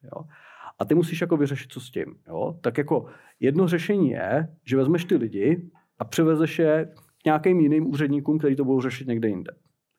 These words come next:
Druhý řešení je, že vezmeš hromadu peněz, seženeš nějaký úředníky odinuť a přivezeš je na tu hranici, aby to řešili tam. My jsme se jako vlastně, eh, osm let hádali o to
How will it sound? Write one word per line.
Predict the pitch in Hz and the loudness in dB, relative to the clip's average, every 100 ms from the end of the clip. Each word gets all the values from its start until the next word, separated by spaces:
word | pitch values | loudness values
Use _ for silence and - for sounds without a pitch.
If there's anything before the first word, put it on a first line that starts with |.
| _ _ - - - | _ _ -20 -20 -6
Druhý | 113 117 147 | -2 2 2
řešení | 156 170 160 143 | 2 0 2 2
je, | 127 156 180 - _ _ - | 2 0 -2 -12 _ _ -2
že | 123 120 - - _ _ | 2 2 0 -6 _ _
vezmeš | 110 123 147 | -4 0 0
hromadu | 139 151 165 | 0 0 0
peněz, | - 104 101 107 165 190 - _ _ _ | -2 -6 -2 0 0 0 -8 _ _ _
seženeš | - 120 135 - | -4 -2 -2 0
nějaký | 135 131 143 139 | -2 0 -4 -2
úředníky | 135 135 147 135 | -2 0 0 -2
odinuť | 107 104 120 143 - | -2 0 0 -2 -8
a | |
přivezeš | - 131 123 131 131 | -6 -2 -2 -2 -4
je | |
na | 127 | -4
tu | 131 | -2
hranici, | 113 107 104 | -2 -2 -6
aby | 95 | -6
to | 107 | -8
řešili | 98 - 101 | -8 -8 -8
tam. | - - - _ _ _ _ _ _ _ _ - | -8 -12 -18 _ _ _ _ _ _ _ _ -6
My | 123 | 0
jsme | 165 | 0
se | 165 175 | 2 0
jako | 170 180 | 2 0
vlastně, | 156 139 - 151 151 151 - - | 0 0 0 0 0 -4 -10 -4
eh, | 110 107 - _ _ _ - - - - - - - _ | 0 0 -4 _ _ _ -20 -20 -18 -18 -20 -20 -20 _
osm | 104 110 147 127 | -10 -4 0 2
let | 98 131 - _ _ | 0 -6 -12 _ _
hádali | 113 117 120 147 | -2 2 2 2
o | 120 | 0
to | - - 120 180 | -4 -6 -4 -6